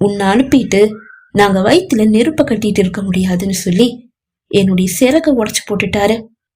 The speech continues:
"உனக்கு டீச்சர் வேலை தான் சரிப்பட்டு வரும்னு" சொல்லி பி எட், எம் எட் எல்லாம் முடிக்க வச்சு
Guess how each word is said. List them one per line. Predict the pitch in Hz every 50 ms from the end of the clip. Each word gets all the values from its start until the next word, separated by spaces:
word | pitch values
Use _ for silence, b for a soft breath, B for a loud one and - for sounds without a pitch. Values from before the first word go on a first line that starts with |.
| _ _ _ _ -
"உனக்கு | - 262 262 269 262
டீச்சர் | - 330 427 453 - 440 415 294
வேலை | 262 220 214 208
தான் | 220 233 226 -
சரிப்பட்டு | 208 190 190 185 - 180 - - 180
வரும்னு" | 185 175 180 175 180 175 175
சொல்லி | - 185 170 196 247 311 311 - _ _ _ _ _ _ _ _ _ -
பி | 196 294 320 339
எட், | 359 277 214
எம் | 190 180 190
எட் | 185 170 185
எல்லாம் | 185 185 214 247 240
முடிக்க | 196 180 175 - - 180
வச்சு | 175 175 175 175 - 269